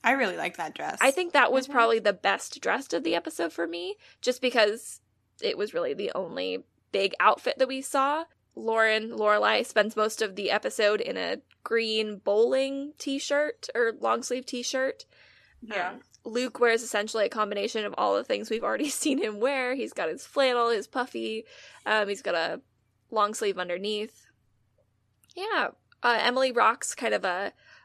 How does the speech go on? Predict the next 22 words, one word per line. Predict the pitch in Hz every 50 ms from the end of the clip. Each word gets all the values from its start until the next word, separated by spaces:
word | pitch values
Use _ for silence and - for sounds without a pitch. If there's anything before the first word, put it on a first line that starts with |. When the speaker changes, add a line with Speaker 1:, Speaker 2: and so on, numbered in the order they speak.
| _ _
Speaker 2:
a | 220 110
red | 107 - - - 110 110 - - 214
and | 220 214 208 202 -
black | - 190 185 185 175 180 - _ _ - - - - _ _ _ _ _ _ _ _ _ - _ _
two-piece | - - 262 247 - - 277 262 277 -
set | - - - 254 240 254 294 - - _ - - - - _ _ - -
for | _ - - - 254 254 254 240
dinner. | 226 247 240 247 254 254 269 294 - _ _ - - - - -
Speaker 3:
I'm | 247
not, | 269 269 254 - - _ _ _ _ _ _ _ -
I'm | 240 233
not | 247 262 285
a | 311
fan. | 311 - - 226 240 254 240 226 240
Speaker 2:
Yeah, | 240 277 294 294 302
with | 302 294 294 -
the | 262 220
big | 190 247 254 262 214 202 - - _
collar, | - - - 196 208 226 247 269 269 269 277 269 240
the | 254 269
furry | - - - 208 214 226 220
collar. | 220 - - 196 196 202 214 226 254 262 285 302